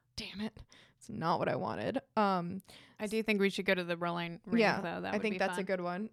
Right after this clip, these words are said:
Speaker 1: It's close and it's so much fun. Um,
Speaker 2: And you look cool doing it. Like,
Speaker 1: Yeah.
Speaker 2: cute.
Speaker 1: Yeah. Yeah. Um, what was I gonna say? Oh, so what,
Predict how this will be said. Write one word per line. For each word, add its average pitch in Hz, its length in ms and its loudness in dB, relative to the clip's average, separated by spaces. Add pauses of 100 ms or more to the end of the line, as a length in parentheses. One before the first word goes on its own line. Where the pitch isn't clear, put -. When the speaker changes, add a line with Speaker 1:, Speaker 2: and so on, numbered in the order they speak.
Speaker 1:
It's - 300 -14
close 185 360 -4
and 180 100 -4
it's 180 160 -10
so 170 180 -4
much 156 200 -8
fun. 143 320 -8 (580)
Um, 170 420 -4
Speaker 2:
And 190 100 -4
you 190 100 4
look 185 160 4
cool 175 400 0 (260)
doing 180 280 4
it. 165 180 -4 (320)
Like, 220 140 8
Speaker 1:
Yeah. 156 220 4
Speaker 2:
cute. 185 240 4 (420)
Speaker 1:
Yeah. 196 340 4 (460)
Yeah. 175 400 2 (140)
Um, 175 480 2 (720)
what - 300 0
was 202 120 -2
I 185 80 2
gonna 165 200 -2
say? 156 380 -4
Oh, 233 200 -2
so 233 180 -6
what, 220 300 -8